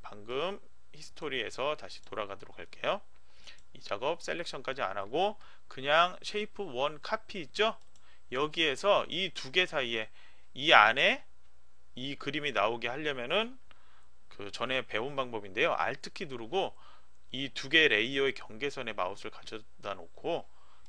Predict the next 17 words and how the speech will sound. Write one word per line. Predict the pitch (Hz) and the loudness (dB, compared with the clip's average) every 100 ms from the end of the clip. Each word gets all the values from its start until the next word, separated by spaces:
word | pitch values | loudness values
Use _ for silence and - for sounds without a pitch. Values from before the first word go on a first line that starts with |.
| - | -12
이렇게 | - - - 143 | -10 -10 -10 -10
클릭을 | - 185 180 147 | -10 -8 -8 -6
해버리면 | 131 110 104 143 233 - - - - | -8 -8 -2 2 2 0 -10 -10 -10
자동으로 | - - 110 104 165 233 - - - - | -10 -8 -8 -2 0 0 -2 -10 -10 -10
이 | 110 98 | -6 -2
안에 | 87 90 147 254 - - - - - - - - - | -2 0 2 2 0 -10 -10 -10 -10 -10 -10 -10 -10
그 | - 90 | -8 -6
하얀색 | - 165 180 160 143 | -2 -2 -2 -4 -6
부분에만 | - 101 104 92 101 143 160 | -8 -8 -8 -6 2 2 2
이 | 110 95 | -2 -8
그림이 | - 107 113 104 | -8 -6 -6 -6
나오게 | 92 87 85 - | -8 -8 -10 -10
이런 | 98 104 120 | -8 -8 -8
식으로 | - 110 | -8 -8
할 | 113 | -8
수가 | - - | -8 -8
있어요. | - - - | -8 -6 -8